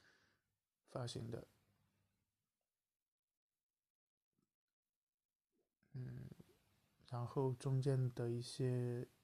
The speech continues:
历史，就是画面还有叙事的背景逻辑，又是参照朝鲜的那种模式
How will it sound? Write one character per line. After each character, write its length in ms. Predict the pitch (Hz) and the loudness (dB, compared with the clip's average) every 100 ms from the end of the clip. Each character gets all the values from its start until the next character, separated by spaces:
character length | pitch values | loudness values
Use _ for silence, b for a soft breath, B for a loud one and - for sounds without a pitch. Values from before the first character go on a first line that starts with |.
| _ _ _ | _ _ _
历 180 | 143 131 | -2 -2
史， 420 | - - 143 - _ _ _ _ _ _ _ _ _ _ _ | -2 -6 -8 -12 _ _ _ _ _ _ _ _ _ _ _
就 100 | - | -6
是 300 | 120 - 151 - _ _ _ _ _ _ | -6 -6 -8 -12 _ _ _ _ _ _
画 340 | - - 139 131 | -8 -2 0 0
面 420 | 139 139 131 - - _ - | -2 0 -2 -6 -18 _ -20
还 180 | - 117 | -12 -10
有 160 | 120 120 | -8 -8
叙 240 | - 139 | -6 -4
事 240 | 123 - 127 | -2 0 0
的 260 | 123 117 123 - | 0 -4 -8 0
背 160 | 131 | 0
景 180 | 123 120 | 0 -4
逻 160 | 120 117 | -6 -6
辑， 260 | 117 120 120 - B B B B B B B B B B B - _ _ _ _ - | -4 -6 -6 -16 B B B B B B B B B B B -20 _ _ _ _ -10
又 180 | 135 127 | -4 -4
是 300 | - 127 120 | -2 -4 -4
参 400 | - - 131 131 | -6 -2 0 2
照 580 | 135 117 110 117 - - - _ - - - | 2 2 0 -2 -4 -6 -14 _ -20 -14 -8
朝 240 | - 123 | -2 0
鲜 260 | 135 117 113 | 2 0 0
的 120 | 120 | -2
那 140 | 117 | -2
种 140 | 113 123 | -4 -6
模 180 | 117 110 | -6 -4
式 320 | - 120 | -2 -2